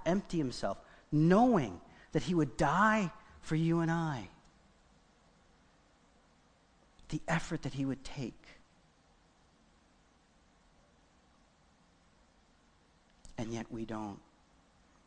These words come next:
many times make an effort to seek him out in Scripture. And it's okay, you can start tonight. I don't want you to feel guilty. I don't want you to feel bad.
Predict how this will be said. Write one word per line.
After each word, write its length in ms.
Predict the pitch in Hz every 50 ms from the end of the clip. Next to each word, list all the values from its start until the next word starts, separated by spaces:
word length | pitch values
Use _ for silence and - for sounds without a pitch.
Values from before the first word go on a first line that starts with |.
| _ _ _ _ _ _ _ _ _ _ _ - - _ _ _ _ -
many 200 | - 120 131 135
times 400 | 131 - - 147 143 135 123 -
make 200 | 123 117 107 -
an 100 | 117 107
effort 320 | 113 113 - - - 107 - -
to 80 | - -
seek 320 | - - - 117 107 -
him 140 | - 110 104
out 160 | 98 95 98 - -
in 80 | 110 98
Scripture. 480 | - - - - - - - - - 87 - - _ _ _ _ _ _ _ - _ _ _ - - - - - _ _ _ _ _ _ _ _ - - - _ _ _ _ _ _ _ _ _ _ _ _ _ _ _ _ _ _ _ - - -
And 100 | 147 147
it's 120 | 143 - 185
okay, 320 | 180 170 - 185 226 190
you 160 | 175 160 175
can 160 | - - 165
start 320 | - - - 156 151 143 -
tonight. 320 | - 151 135 117 98 82 - - - _ _ _ _ _ _ _ _ _ _ _ _ _ _ - -
I 140 | - 139 165
don't 120 | 208 254 269
want 160 | 254 233 -
you 60 | 202
to 60 | 185
feel 220 | - - 175 170 151
guilty. 480 | - 151 147 143 139 - 160 175 196 - - - - _ _ _ _ _ _ _ _ _ _ _ _ _ _ _ _ _ _ _ _ _ _ _ _ _ _ _ _ _ - -
I 120 | 139 160
don't 140 | 175 185 196
want 160 | 196 202 190
you 80 | 208 185
to 60 | 180
feel 240 | - - 190 180 165
bad. 400 | 147 165 170 160 131 104 87